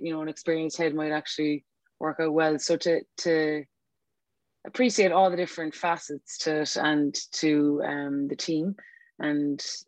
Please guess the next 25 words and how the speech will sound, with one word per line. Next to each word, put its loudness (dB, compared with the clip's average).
you 0
know, 0
some -2
people 2
will 6
bring 4
experience, -2
some -2
people -2
bring -2
youth 0
and 2
fitness, 2
and, 0
and 0
it's -6
about -2
marrying 0
them 0
all -2
together -2
and, -4
um, -4
appreciate 2
all, 2